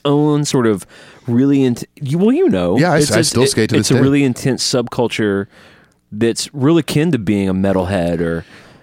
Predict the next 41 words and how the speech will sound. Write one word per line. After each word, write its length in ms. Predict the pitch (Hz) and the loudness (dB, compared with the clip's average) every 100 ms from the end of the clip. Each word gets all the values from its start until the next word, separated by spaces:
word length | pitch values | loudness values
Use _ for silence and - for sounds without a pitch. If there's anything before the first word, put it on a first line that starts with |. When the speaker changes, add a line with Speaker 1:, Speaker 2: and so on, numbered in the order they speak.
| - | -8
Speaker 1:
it 80 | 127 | -2
Speaker 2:
It, 60 | 123 | 0
Speaker 1:
has 140 | 151 | 0
Speaker 2:
it, 40 | 160 | -2
Speaker 1:
its 100 | - | -2
own 720 | 127 123 123 120 117 113 113 | 0 2 2 2 0 -2 0
Speaker 2:
it, 180 | 143 139 | 0 2
it 40 | |
was 160 | 151 135 | 2 0
very, 240 | 151 185 | 0 0
uh, 320 | 180 113 - | -2 -4 -6
in, 280 | 117 123 120 | -2 0 0
at 60 | 117 | 0
least 200 | 139 - | 0 0
in 80 | 120 | -2
Southern 240 | 127 110 | 0 0
California, 460 | 101 101 - 101 98 | -2 -4 -2 -2 0
it 40 | |
was, 140 | 98 90 | -2 -2
it 100 | 107 | -4
was 120 | 95 | -2
very 260 | 90 104 | -2 -2
popular, 560 | 104 104 98 101 95 95 | 0 -2 -2 -2 -2 -4
uh, 140 | 107 101 | -6 -8
amongst 360 | 101 98 95 | -6 -6 -6
the 60 | 101 | -8
skating 260 | - 95 92 | -8 -8 -8
community 420 | 98 95 92 92 | -6 -6 -4 -4
e-, 160 | 98 101 | -4 -6
to 120 | - | -8
be 260 | 90 95 98 | -8 -6 -4
into 140 | 95 | -2
metal, 640 | 92 95 101 98 95 95 82 - | -2 0 0 0 0 -2 -4 -10
punk, 540 | - 107 101 95 - - - - - - - - | -6 -4 -2 -4 -10 -20 -20 -20 -20 -20 -20 -14
ska 400 | - - 107 98 | -8 -4 -2 0
music, 680 | 98 98 90 98 95 95 - | 0 -2 0 -2 -2 -4 -6
like, 260 | 101 95 - - - | -4 -4 -6 -8 -2
all 200 | 151 220 | 0 0
kind 240 | - 233 | 0 0
of, 140 | 220 143 | 2 2
like, 320 | 131 120 | 0 0